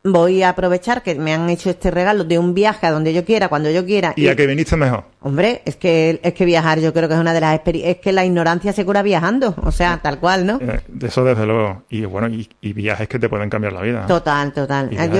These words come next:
Speaker 1: creo
Speaker 2: te
Speaker 1: que
Speaker 2: pueden
Speaker 1: viajar
Speaker 2: cambiar
Speaker 1: es
Speaker 2: la
Speaker 1: una
Speaker 2: vida.
Speaker 1: de las experiencias más enriquecedoras que hay, hacer turismo también, y también pienso que tomárnoslo con filosofía en el sentido de decir,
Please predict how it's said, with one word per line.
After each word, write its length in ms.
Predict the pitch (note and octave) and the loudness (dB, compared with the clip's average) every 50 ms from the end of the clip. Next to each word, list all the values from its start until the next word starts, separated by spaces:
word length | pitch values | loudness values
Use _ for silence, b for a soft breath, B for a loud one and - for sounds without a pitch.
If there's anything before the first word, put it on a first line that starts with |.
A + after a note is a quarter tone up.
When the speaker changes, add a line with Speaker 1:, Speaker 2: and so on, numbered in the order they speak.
| G3+ G#3+ | 0 2
Speaker 1:
creo 60 | G#3+ | 0
Speaker 2:
te 40 | A3+ G#3+ | 0 0
Speaker 1:
que 60 | G#3+ | 2
Speaker 2:
pueden 40 | A#3 B3 | 2 2
Speaker 1:
viajar 180 | A3+ A3 A3 | 2 0 0
Speaker 2:
cambiar 140 | A3+ A3+ A3 | 0 0 0
Speaker 1:
es 60 | A3+ | 0
Speaker 2:
la 40 | A#3 | 0
Speaker 1:
una 80 | A3+ A3 | 0 0
Speaker 2:
vida. 40 | G#3+ | 0
Speaker 1:
de 60 | G#3+ | 0
las 200 | G#3 G3+ G#3 G3+ | 0 0 0 -2
experiencias 500 | G3 - - F#3 F3+ G3 G3+ - A3+ G#3 G3 | -2 -2 -4 -2 -2 -2 -2 -2 -2 -2 0
más 120 | G3 F#3+ | 0 0
enriquecedoras 840 | G#3 G#3 G3 - F3+ - F#3 F3+ - F3+ D#3+ D#3+ F3 F3 F3+ F3+ E3 | 0 -2 -2 -2 -2 -2 -4 -2 -2 -2 -2 -2 0 0 0 0 0
que 160 | - F3 E3 D#3+ | -2 -2 0 2
hay, 220 | E3 F3+ G3 G3 | 2 0 0 -2
hacer 260 | F3+ F3+ - F3+ E3+ | -2 -2 -2 -4 -4
turismo 400 | E3+ - F3+ F3+ F3 E3+ E3+ E3+ | -4 -4 -4 -2 -2 -2 -2 -2
también, 360 | E3 E3 E3+ F#3+ G#3+ C4 C#4+ b b b b b b b | -4 -2 -2 -2 -2 -4 -6 b b b b b b b
y 100 | - G3+ | -8 -2
también 400 | - G3+ E3 D#3+ E3 E3 E3+ F3+ | 0 0 0 2 2 0 0 0
pienso 400 | F3 - F3+ F3+ F3 - A3+ G#3+ | 0 0 0 0 0 0 -4 -4
que 80 | - G3 | -4 -2
tomárnoslo 800 | F3 F3+ D#3+ D#3+ D#3 D#3 D3+ E3 E3+ F3 F3+ F#3 F#3 G3+ G3 G3 | 0 0 0 2 0 0 0 0 0 2 2 2 2 2 0 0
con 320 | - F#3 F3+ E3+ E3 D3+ | 0 0 0 0 -2 -4
filosofía 600 | - - F3 D#3+ D#3 C#3+ - D#3+ C3+ - F3 E3+ E3+ | -2 -2 0 0 0 0 -2 -4 -4 -2 -2 0 0
en 60 | F3+ | 0
el 60 | F3+ | 0
sentido 360 | F3 F#3 F3+ D#3+ E3+ E3+ E3+ F3 | 0 -2 -4 -2 0 0 2 2
de 60 | E3+ | 2
decir, 400 | D#3+ D3+ - - F3 E3 D#3+ E3 | 2 0 0 -2 -2 -2 -2 -6